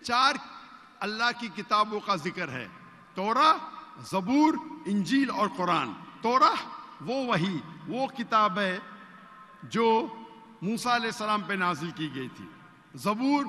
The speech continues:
वो किताब, वो वही है जो नाजिल की गई थी दाऊद अलैहिस्सलाम पर। इंजील वो किताब है, वो वही है जो नाजिल की गई थी ईसा अलैहिस्सलाम पे। और कुरान मजीद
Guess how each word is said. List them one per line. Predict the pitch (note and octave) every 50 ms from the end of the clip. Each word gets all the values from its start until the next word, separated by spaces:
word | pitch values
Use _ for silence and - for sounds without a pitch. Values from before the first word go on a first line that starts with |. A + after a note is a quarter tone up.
| C#4+ - -
वो | - - F3+ A3+ B3 C4+ C4+
किताब, | C4 A#3 A3 - A#3 A3 G#3 G3 D#3 - - - - -
वो | E3 G#3 B3+ C4+ C4
वही | A#3+ A3+ G#3+ E3+ A3 A#3
है | G3+ G3 G#3 G#3+ G#3+ G3+ - - - - -
जो | F3+ G#3
नाजिल | G3+ G3+ G3 G#3 G#3 F3 A#3 A#3+ G#3+
की | F#3 - A3+ A3+
गई | G3 A3 A3 A3
थी | - A#3 A3
दाऊद | G3 G#3+ G3+ G#3+ G#3+ G3
अलैहिस्सलाम | G#3 F#3+ G3 F#3 G3 F#3 E3+ D#3+ D#3 D3
पर। | - - B2+ A#2 - - - - - - - - -
इंजील | A3+ A3+ A3+ G3 A3+ C#4 C#4 B3+ G#3+ D#3 - - - - -
वो | G#3+ C#4 C#4+
किताब | - - A#3+ G#3 A#3+ A3+ A3 A3+ A3 A3+
है, | A3+ A3+ G#3+
वो | F#3+ G3+ B3+ C#4 C4
वही | A#3+ A#3 G#3+ G3+ A3+ A3+
है | F#3+ G3+ G#3+ G#3+ A3 - - - - - - -
जो | G3+ G#3+
नाजिल | G#3 G#3 G3+ G#3 G#3 G#3 A#3+ A3+
की | F#3+ - A#3 A#3 A3
गई | G#3+ A3 A3+
थी | G#3+ - A3+
ईसा | G#3+ - A#3 A3
अलैहिस्सलाम | A3 G#3+ G3+ - - F#3+ F3+ F3 E3+ D3+
पे। | - - C#3 A2+ G#2 - - - - - -
और | A3+ A#3 B3+ C#4+ C#4+ B3+
कुरान | - - - G#3 A3 A#3 B3 C4+ C4+
मजीद | B3 A3 G#3 G3+ F3 D3+ G3 A3+ A3+ A3+ G#3+ G#3 - - -